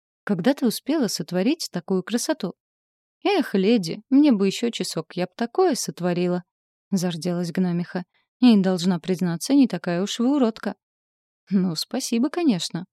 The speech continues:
хмыкнула и, расцеловав гномиху в щеки, в порыве восторга выскочила на улицу,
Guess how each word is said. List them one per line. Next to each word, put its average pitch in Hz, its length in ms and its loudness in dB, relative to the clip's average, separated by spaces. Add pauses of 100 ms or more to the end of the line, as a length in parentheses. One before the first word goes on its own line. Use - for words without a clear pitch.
(260)
хмыкнула 233 680 4 (220)
и, 226 240 6 (100)
расцеловав 185 760 -2
гномиху 185 540 -2
в - 80 -12
щеки, 175 480 -6 (160)
в - 160 -20
порыве 175 380 -2
восторга 185 640 -4 (300)
выскочила 180 640 -4
на 170 200 -4
улицу, 175 440 -6